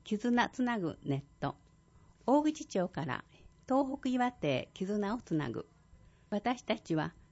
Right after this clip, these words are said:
東日本大震災という未曾有の光景を報道番組を通して幾度となく見てきました。我々にできることはないか。被災地のために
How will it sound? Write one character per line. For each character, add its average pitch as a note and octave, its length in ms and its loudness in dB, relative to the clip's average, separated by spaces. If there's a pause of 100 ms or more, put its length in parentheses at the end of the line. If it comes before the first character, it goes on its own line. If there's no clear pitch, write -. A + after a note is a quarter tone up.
(300)
東 C4 400 0
日 C#4 120 6
本 B3 180 4
大 A3+ 200 0
震 C4+ 280 2
災 E3 240 0
と - 160 0
い C3 160 2
う C3 160 -2 (100)
未 F#3 180 4
曾 B3+ 220 4
有 E3 60 6
の C#3 80 4
光 D3 240 4
景 C#3+ 280 0
を D3 200 2 (340)
報 B3 240 6
道 B3 200 6
番 B3+ 260 2
組 C#3+ 220 2
を C3+ 60 -2
通 F3+ 260 0
し - 100 -14
て - 260 -4 (380)
幾 B3 260 -2
度 E3 120 2
と D#3 120 0
な F3+ 160 2
く - 140 -2
見 F#3 100 2
て E3 120 -4
き - 120 -6
ま B2 140 -2
し - 100 -16
た。 - 160 -14 (1040)
我 G3 180 4
々 C4+ 280 4
に C4 120 6
で B3+ 120 2
き D4 160 -2
る D4+ 80 0
こ E3 120 0
と F3+ 140 0
は E3 120 2
な D3+ 160 0
い C#3+ 60 -4
か。 - 240 -14 (580)
被 - 80 -16
災 C#4 260 4
地 G3 100 0
の D3+ 100 4
た C#3+ 140 -2
め D3 140 4
に D3+ 200 2